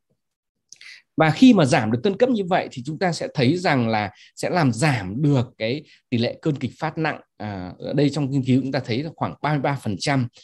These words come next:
Và như vậy nó sẽ tiết kiệm cái, cái chi phí, ờ, điều trị. Ở đây thì chúng ta sẽ thấy rằng là nghiên cứu tại Canada thì giảm ba mươi hai phần trăm cái chi phí điều trị so với cái liệu pháp,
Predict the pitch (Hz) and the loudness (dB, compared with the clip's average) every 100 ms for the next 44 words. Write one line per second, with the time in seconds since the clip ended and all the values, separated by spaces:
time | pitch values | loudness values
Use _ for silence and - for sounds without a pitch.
0 | - _ - 135 135 147 214 196 139 - | -20 _ -2 0 2 2 0 0 0 -2
1 | 123 123 - - 277 - 240 - - - | -6 -4 -8 -2 -4 0 0 0 -2 -10
2 | 156 - 143 139 180 - 143 185 262 101 | -8 -4 -4 0 -2 2 2 2 -2 -4
3 | 95 135 120 - 190 - _ _ - 139 | -4 0 0 0 -4 -6 _ _ -4 2
4 | 170 131 120 151 143 - 123 139 160 117 | 2 2 0 -2 -2 -2 0 2 0 0
5 | 113 131 123 139 123 - 123 123 127 117 | 0 0 0 -4 -4 -4 -2 0 0 -2
6 | 98 95 90 98 - _ _ - _ 175 | -6 -14 -8 -8 -10 _ _ -20 _ 0
7 | 175 170 160 170 143 123 101 - 143 123 | 2 2 2 2 0 -4 -6 -2 0 -2
8 | - _ - 135 131 139 147 160 - - | -6 _ -4 -4 -2 -4 -2 0 -2 -2
9 | 147 - _ _ - 180 165 135 123 127 | -2 -4 _ _ -4 0 2 4 2 2
10 | 170 143 - - 147 175 | -2 -4 -6 -8 -6 -6